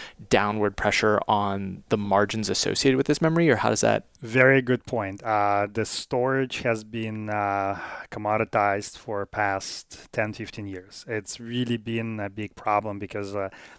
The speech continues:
Speaker 2: um, you know, some of it because of the cloud, some of it because of the, just the just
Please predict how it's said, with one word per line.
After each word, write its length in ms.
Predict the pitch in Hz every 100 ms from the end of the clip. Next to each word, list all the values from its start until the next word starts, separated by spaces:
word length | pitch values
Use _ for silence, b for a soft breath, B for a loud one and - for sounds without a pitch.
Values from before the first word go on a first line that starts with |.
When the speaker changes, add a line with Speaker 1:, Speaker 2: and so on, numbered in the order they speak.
| B -
Speaker 2:
um, 460 | 104 98 95 98
you 40 | 104
know, 300 | 101 107 123
some 240 | - 151 165
of 80 | 156
it 160 | 139
because 260 | 135 131 117
of 80 | 113
the 60 |
cloud, 400 | - 113 110 104
some 200 | - 113 117
of 20 |
it 100 | 117
because 360 | 113 120 110
of 180 | 110 104
the, 240 | 110 104 101 B B B _
just 200 | 123 -
the 80 | - _ _ _ _ -
just 120 | 120